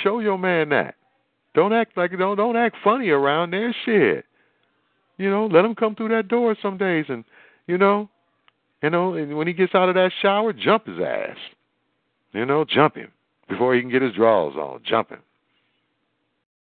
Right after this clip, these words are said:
Get it in, you know. Believe it or not,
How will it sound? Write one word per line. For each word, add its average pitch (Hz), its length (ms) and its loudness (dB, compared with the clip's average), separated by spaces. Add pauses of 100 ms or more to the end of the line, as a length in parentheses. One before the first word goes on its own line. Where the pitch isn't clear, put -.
(500)
Get 98 160 -2
it 92 100 -2
in, 92 280 -4 (160)
you - 140 -14
know. 80 300 -8 (520)
Believe 95 300 0
it 95 80 2
or 92 80 2
not, 98 340 -2